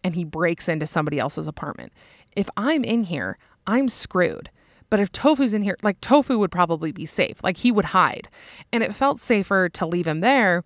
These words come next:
than to try and pick him up and take him outside, because he would probably get scared of that and jump out of my arms. So in my defense, I think I made the right decision. But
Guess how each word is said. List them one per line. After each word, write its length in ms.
than 180
to 80
try 160
and 140
pick 260
him 140
up 240
and 160
take 240
him 100
outside, 560
because 380
he 240
would 180
probably 380
get 140
scared 240
of 80
that 360
and 140
jump 220
out 120
of 120
my 100
arms. 380
So 400
in 140
my 140
defense, 340
I 60
think 180
I 60
made 180
the 60
right 140
decision. 400
But 340